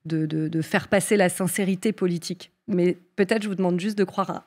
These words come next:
un truc sur ma sincérité, c'est qu'il y a un truc qui est le fil conducteur de mon engagement politique, c'est ce besoin de rassemblement. Et je, je crie pas unité à tout moment,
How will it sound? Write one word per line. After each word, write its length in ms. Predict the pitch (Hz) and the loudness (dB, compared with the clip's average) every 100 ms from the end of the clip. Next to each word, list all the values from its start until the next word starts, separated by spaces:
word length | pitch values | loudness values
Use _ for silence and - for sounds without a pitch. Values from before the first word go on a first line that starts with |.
| - | 0
un 160 | 254 | 2
truc 340 | 262 - 277 - | 2 0 -2 0
sur 200 | - 196 | 0 2
ma 120 | 185 | 0
sincérité, 560 | 180 180 190 185 185 226 | 0 -4 -2 -2 -2 -4
c'est 140 | 190 | -4
qu'il 140 | 160 175 | -4 -4
y 40 | |
a 100 | 180 - - | -4 -6 2
un 160 | 226 | 4
truc 200 | 226 254 | 4 0
qui 80 | 233 | 0
est 40 | 190 | 0
le 60 | |
fil 260 | - 269 247 | 2 2 2
conducteur 460 | 240 202 - 202 | 2 -2 0 0
de 80 | 190 | 0
mon 180 | 190 190 | 0 2
engagement 400 | 180 180 180 180 | 2 2 2 0
politique, 560 | 180 185 185 - 247 - _ _ _ - | 0 0 0 -4 -8 -8 _ _ _ -12
c'est 300 | - 226 226 | 2 4 4
ce 160 | - | 2
besoin 320 | 190 196 202 | 2 2 2
de 40 | 202 | 2
rassemblement. 600 | 196 180 190 190 180 160 - - _ | 2 0 -2 0 -2 -4 -10 -20 _
Et 320 | 196 185 175 - _ - | 6 6 4 -4 _ -2
je, 160 | 190 - | 0 0
je 240 | 214 208 | 0 0
crie 200 | 214 - | 0 0
pas 260 | 226 277 277 | 2 4 2
unité 460 | - 233 233 233 262 | 4 6 6 4 2
à 80 | 208 | 2
tout 200 | - 254 | 2 2
moment, 360 | 226 214 208 | 4 2 -2